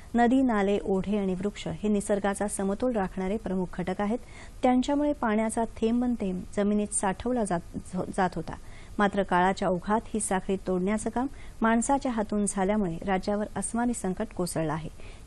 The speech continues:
ही साखळी परत एकदा जोडण्यासाठी प्रयत्न करण्याची गरज आहे. यासाठी जनसहभाग आणि जनआंदोलन हवं, असं त्यांनी सांगितलं. रायपुरातल्या गावकऱ्यांनी जलयुक्त शिवार अभियानांतर्गत स्वयंसेवी संस्थांच्या मदतीनं वेणा आणि दुर्गा नदीला गाळ काढला आहे.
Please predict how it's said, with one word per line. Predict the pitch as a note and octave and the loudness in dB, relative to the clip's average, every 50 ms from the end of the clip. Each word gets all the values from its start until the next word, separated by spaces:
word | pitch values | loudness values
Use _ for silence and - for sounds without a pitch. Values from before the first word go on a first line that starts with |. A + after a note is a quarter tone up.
| - B3+ | 0 0
ही | B3+ | 0
साखळी | A#3+ - A#3+ G3 G3 - G#3 G3+ | 2 2 2 2 2 2 0 0
परत | G#3 - - G#3 G3+ A3 A3 - | 0 0 0 2 2 2 2 0
एकदा | B3+ A#3+ A3 A#3 A3 | -2 0 0 0 0
जोडण्यासाठी | G#3+ G3+ F#3+ F#3+ F#3+ F#3+ G3 - - F#3+ - - A3 | 2 2 2 2 2 0 0 0 -2 -4 -2 -2 -2
प्रयत्न | - - F#3+ G3+ G#3 - A3 | 0 0 0 0 0 -2 -2
करण्याची | G#3 - F3+ F3+ F3+ F3 F3 - B3 | 0 0 0 0 0 0 -2 -2 -2
गरज | A3 F3+ F3 E3+ - | 0 0 0 -2 -2
आहे. | D#3+ E3 D#3 E3 - - - - - - - - | -4 -4 -6 -8 -12 -14 -16 -16 -16 -8 0 2
यासाठी | G#3+ G#3 G3+ - G3 F#3+ - G#3 G3+ F#3 | 2 2 4 2 -2 -2 -2 -2 -2 0
जनसहभाग | F#3 G3 G3 G#3 A#3 - - G#3 G3+ G3+ G#3+ A3 A#3 - | 0 0 0 0 0 0 0 0 0 2 0 0 0 -2
आणि | - G#3 G3 F#3 | -4 -2 -2 0
जनआंदोलन | F3 G3 F#3+ G3+ A3 G#3+ F#3+ F3+ F3+ F3 F3 F#3 F3+ | 0 0 0 0 2 0 0 0 0 0 0 -2 -2
हवं, | E3+ F3 F3+ G#3+ C4 - - - - - - | -2 -2 -4 -4 -6 -8 -10 -14 -8 -4 -4
असं | G3+ - F#3+ F3+ | -2 -2 -2 -2
त्यांनी | F3 E3 E3+ E3 | -2 -2 -4 -4
सांगितलं. | - - - D#3+ D3+ F3 - - - - - - - - - - - - - - - - - - | -4 -4 -4 -4 -6 -6 -8 -10 -12 -12 -14 -14 -14 -14 -14 -14 -14 -14 -14 -14 -14 -14 -4 2
रायपुरातल्या | - B3+ B3 C4 - D#4+ D#4 D4+ D4+ - D#4+ D4+ D4 | 6 6 6 6 6 4 4 4 4 4 2 2 4
गावकऱ्यांनी | B3+ A#3 A#3 A#3 B3 B3 B3 B3 B3 B3+ B3 | 6 6 4 4 4 2 2 4 2 2 4
जलयुक्त | A3+ A3 G#3 G#3 A3 G#3+ - A3 G#3 | 4 4 4 4 2 0 -2 -4 -2
शिवार | - - G#3 G3 G3 F#3+ - | -2 0 0 2 2 2 2
अभियानांतर्गत | F3 F#3 F#3 F#3 G3 F#3+ G3 G3 F#3+ F#3 F#3+ F#3+ F#3 F#3+ G#3+ B3+ - | 2 0 0 0 0 2 2 2 0 0 0 0 -2 -2 -2 -4 -4
स्वयंसेवी | - - G3+ G3+ G#3+ - - A#3 B3 B3+ | -2 0 0 2 0 0 0 0 -2 -2
संस्थांच्या | - - G#3+ F#3+ - - - F#3+ F#3+ F#3+ F#3+ F#3 | 0 0 0 -2 -2 -2 0 0 0 0 0 0
मदतीनं | F#3 F3+ F#3 G3 F#3+ - G3+ F3+ E3+ D#3+ - | 0 0 0 0 0 -2 -2 -2 -2 -4 -2
वेणा | F#3 G3 G3+ G3 G#3 A#3 A#3+ | -2 0 0 2 0 0 0
आणि | A#3+ A3+ A3 | 0 0 0
दुर्गा | G#3+ G#3 G#3 F#3+ F#3 G3 F#3 F#3+ | 0 0 0 -2 0 0 0 0
नदीला | F#3+ F#3 F3+ - F3+ F3+ F#3+ F3+ | 0 0 -2 -4 -4 -4 -2 -2
गाळ | F3+ F#3 F3+ F3+ | -2 -2 -2 -2
काढला | - F#3 F#3 E3+ - G3 | -2 -4 -4 -4 -2 -2
आहे. | G3+ G3+ G#3 | -2 -2 -2